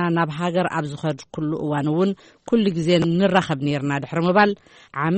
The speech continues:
ዕለተ ስቕለት ሓቢርና ኮፍ ኢልና ብዛዕባ ኩነታት ሃገርና ተመያይጥና። ኣብ ዝሓለፈ ወርሒ ጥሪ እውን ብስልኪ ተዘራሪብና ነርና። ቁሩብ ናይ ምንቅስቓስ ጸገም ከም ዘለዎ ነጊሩኒ ነይሩ። ድሕሪ ምባል ሃገር ከም ዝበለ ሰብ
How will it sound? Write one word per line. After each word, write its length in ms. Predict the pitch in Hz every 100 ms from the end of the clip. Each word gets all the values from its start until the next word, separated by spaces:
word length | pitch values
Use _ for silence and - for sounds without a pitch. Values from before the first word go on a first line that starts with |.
| 208
ዕለተ 260 | 160 170 165
ስቕለት 360 | - 170 190
ሓቢርና 440 | - 165 160 160 170
ኮፍ 200 | 185 220
ኢልና 200 | 165 165 196 202 - -
ብዛዕባ 360 | 165 156 180 202
ኩነታት 360 | 190 190 190 190
ሃገርና 420 | 170 160 160 151 190
ተመያይጥና። 640 | - 139 139 139 143 - 196 196 - - _
ኣብ 120 | 214
ዝሓለፈ 420 | 208 - 202 190 -
ወርሒ 180 | 165 -
ጥሪ 180 | - -
እውን 200 | 151 175 170
ብስልኪ 540 | 190 - 170 151 - -
ተዘራሪብና 680 | 160 147 156 156 147 143 143 143
ነርና። 300 | 143 143 147 147 - - -
ቁሩብ 300 | 277 208 240
ናይ 160 | 165 170
ምንቅስቓስ 500 | 202 180 - - 175
ጸገም 320 | - 165 170 175
ከም 180 | 160 147
ዘለዎ 340 | 143 135 139
ነጊሩኒ 520 | 139 139 127 139 143 139
ነይሩ። 260 | 139 139 143 143 - _ 160
ድሕሪ 260 | 170 214 214
ምባል 260 | 160 175 202 _
ሃገር 320 | 170 175 196 -
ከም 160 | 208 202
ዝበለ 300 | 156 151 151
ሰብ 220 | 139 170